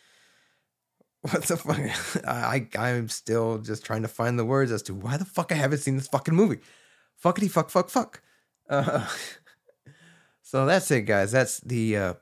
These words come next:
preview. And like I said, I'm gonna just go ahead and just knock out a few more preview episodes for the rest of the year and then start twenty twenty-three's fresh with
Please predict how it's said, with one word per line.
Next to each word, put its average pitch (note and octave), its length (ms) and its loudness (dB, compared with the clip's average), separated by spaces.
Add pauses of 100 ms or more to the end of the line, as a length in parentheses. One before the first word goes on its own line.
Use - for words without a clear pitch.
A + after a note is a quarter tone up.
preview. A2 720 -2 (480)
And C3 120 0
like C3+ 200 2
I G#2 80 4
said, G#2+ 340 0
I'm B2+ 140 -2
gonna D#3+ 200 -2
just A2 200 -6
go A#2+ 140 2
ahead A2+ 160 -2
and G2 180 -6
just F#2+ 220 -8
knock G#2 300 -2
out G#2 160 0
a G2 60 -4
few A2+ 200 -4
more G#2+ 200 0
preview A2 500 -2
episodes G#2 560 -4
for G2+ 160 -6
the F#2+ 280 -8 (320)
rest C3+ 260 2
of G#2+ 100 -4
the G#2 80 -4
year F#2+ 480 -4 (600)
and G#2 160 -4
then G2 80 -4
start A2+ 480 2 (140)
twenty D3 320 0
twenty-three's G#2+ 580 -2
fresh - 560 0 (320)
with G2+ 500 -4